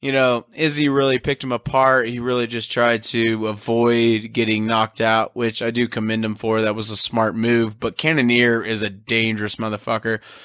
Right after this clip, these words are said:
And Sean Strickland's a total douche. Everybody hates him. He says all the worst things. Nobody likes him. He is, I, I don't know how to put it, but just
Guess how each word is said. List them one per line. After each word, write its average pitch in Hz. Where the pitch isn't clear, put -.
And 160
Sean 233
Strickland's 269
a 285
total 269
douche. 220
Everybody 226
hates 214
him. 131
He 208
says 220
all 196
the 190
worst 185
things. 175
Nobody 196
likes 175
him. 110
He 208
is, 196
I, 180
I 185
don't 226
know 208
how 202
to 180
put 165
it, 196
but 156
just 156